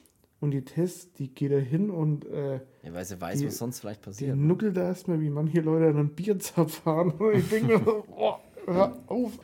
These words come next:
Speaker 2: Ja.
Speaker 1: Das fand ich e-, wirklich eklig. Und,
Speaker 2: Und
Speaker 1: Ja.
Speaker 2: sie, weil aber der A J nicht dran nuckeln will, ähm, weiß die Tess schon, "Scheiße, du musst es machen, mach das, mach das." Und er tut's nicht. Und dann wird er aus diesem Ge-,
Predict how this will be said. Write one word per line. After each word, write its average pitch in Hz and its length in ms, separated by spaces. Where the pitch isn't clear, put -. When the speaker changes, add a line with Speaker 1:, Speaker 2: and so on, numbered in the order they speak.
Speaker 2:
Ja. 104 200
Speaker 1:
Das 180 140
fand 180 140
ich 165 140
e-, 185 460
wirklich 170 280
eklig. 160 340
Und, 160 320
Speaker 2:
Und 104 80
Speaker 1:
Ja. - 60
Speaker 2:
sie, 127 140
weil 107 320
aber 120 220
der 110 180
A 92 120
J 139 260
nicht 147 340
dran 104 260
nuckeln 98 400
will, 127 240
ähm, 123 640
weiß 120 220
die 139 80
Tess 139 260
schon, 135 160
"Scheiße, 139 320
du 120 80
musst 139 240
es 123 100
machen, 135 280
mach 135 200
das, 139 160
mach 135 180
das." 139 160
Und 98 120
er 110 140
tut's 143 360
nicht. 143 240
Und 113 160
dann 110 200
wird 107 100
er 92 160
aus 123 220
diesem 110 340
Ge-, 101 120